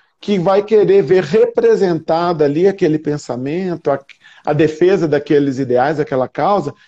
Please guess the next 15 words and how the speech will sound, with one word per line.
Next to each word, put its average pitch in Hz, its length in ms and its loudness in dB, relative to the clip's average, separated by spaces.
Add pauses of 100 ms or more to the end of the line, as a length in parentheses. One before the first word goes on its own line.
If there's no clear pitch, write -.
(300)
quer 160 160 0
ver 202 140 2
representada 226 640 0
ali 233 160 2
no 185 100 0
legislativo, 135 920 0 (120)
né? 165 200 -4 (300)
Então, 190 520 0 (140)
do 196 120 -2
ponto 233 220 0
de 233 100 0
vista 180 280 -2
do 170 100 -4
sucesso 208 720 -2
eleitoral, 143 920 0